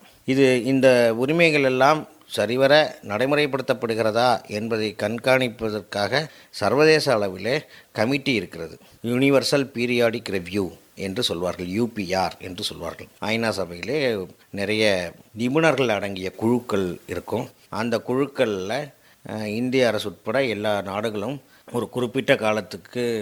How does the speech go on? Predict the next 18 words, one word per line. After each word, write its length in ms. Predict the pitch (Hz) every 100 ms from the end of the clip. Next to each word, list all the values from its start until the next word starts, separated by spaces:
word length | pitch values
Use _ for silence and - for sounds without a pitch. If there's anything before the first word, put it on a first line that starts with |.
| 95 87 - -
ஒரு 180 | 101 101
முறை 340 | 98 113 143 - -
அறிக்கைகளை 600 | 123 170 190 156 113 87
கொடுக்கணும். 420 | 90 85 85 78 -
இந்த 180 | 104 95
மாதிரி 240 | 101 107
உரிமைகள் 600 | 104 101 110 107 95 90
வந்து 380 | 85 87 85 113
எப்படி 280 | 98 90 113
நடத்தப்படுது, 920 | 98 92 95 92 87 82 82 104 107 - - 101
மீறப்பட்டதுன்னா 720 | 113 110 104 87 87 90 120
அதுக்கு 280 | 98 90 95
என்ன 240 | 107 101
நிவாரணம், 540 | 92 98 110 110 98 - -
அஹ், 320 | 98 90 87
கொடுத்தாங்க, 760 | - 90 - 85 85 98 120 -
என்ன 300 | 98 107 135
மாதிரி 360 | 120 110 95